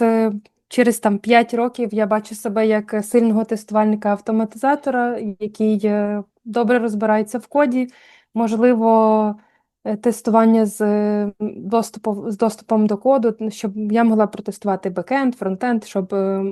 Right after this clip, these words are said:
бути таким, е, універсальним солдатом, е, який міг би і новачку, е, пояснити, чому треба тестувати те чи інше, і, е, знати якісь уже такі, м, серйозні, ем,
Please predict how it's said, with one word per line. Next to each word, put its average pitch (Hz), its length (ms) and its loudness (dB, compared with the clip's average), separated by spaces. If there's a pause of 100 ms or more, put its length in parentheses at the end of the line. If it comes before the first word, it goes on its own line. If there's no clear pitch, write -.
(120)
бути 226 300 -2
таким, 208 440 0 (340)
е, 196 320 -4
універсальним 233 640 4
солдатом, 233 640 0 (460)
е, 208 400 -4
який 220 500 0 (400)
міг 226 160 2
би 214 260 2
і 214 540 2 (340)
новачку, 254 560 2
е, 269 160 2
пояснити, 262 640 -2
чому 240 320 -2
треба 233 280 -4
тестувати 220 540 -2
те 220 280 0
чи - 160 -8
інше, 226 520 0
і, 262 400 0
е, 214 140 0
знати 220 400 2
якісь 202 300 -6
уже 202 160 -2
такі, 208 320 -2 (260)
м, 208 600 0
серйозні, 208 920 2
ем, 190 520 -8